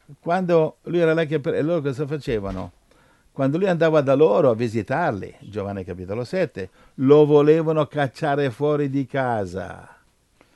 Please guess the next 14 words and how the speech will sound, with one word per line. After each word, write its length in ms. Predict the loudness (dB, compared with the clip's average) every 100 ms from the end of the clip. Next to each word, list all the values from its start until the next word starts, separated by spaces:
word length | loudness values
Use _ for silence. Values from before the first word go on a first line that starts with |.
| _ _ _
Gli 120 | -8
dicevano: 300 | -6 -4 -4
"Cosa 180 | -4 -4
fai 440 | -4 0 2 0
qui? 300 | 0 0 2
Vai, 360 | 2 0 0 -2
pre-, 320 | -2 -4 -4
vai 420 | -4 -2 0 0
a 80 | 0
predicare, 920 | -2 -4 -6 -4 -4 -2 -2 -2 -2 -2
vai, 440 | -2 -2 -2 -4
cosa 220 | -4 -4
fai 260 | -2 -4 -4
qui?" 300 | -6 -8